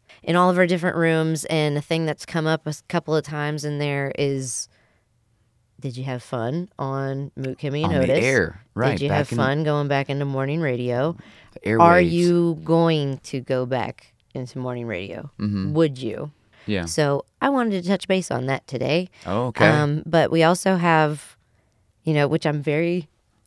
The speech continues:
Speaker 1: i-, i-, it's all over the place. So we'll have a lot to talk about. But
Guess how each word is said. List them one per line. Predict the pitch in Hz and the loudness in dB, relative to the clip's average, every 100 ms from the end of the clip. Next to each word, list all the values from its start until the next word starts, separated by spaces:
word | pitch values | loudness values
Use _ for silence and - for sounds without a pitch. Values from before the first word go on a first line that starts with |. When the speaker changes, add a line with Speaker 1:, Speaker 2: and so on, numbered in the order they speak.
| _ _ - | _ _ -8
Speaker 1:
i-, | - - | -6 -4
i-, | 170 | -6
it's | 170 | -2
all | 220 233 | 0 0
over | 214 180 | 0 -2
the | 160 | -2
place. | 156 - | -2 -4
So | - 160 | -4 0
we'll | 185 | 2
have | 196 | 2
a | 190 | 2
lot | 185 165 | 2 0
to | |
talk | 160 175 165 | 0 0 0
about. | 147 127 - 151 | 0 2 0 2
But | 160 | 4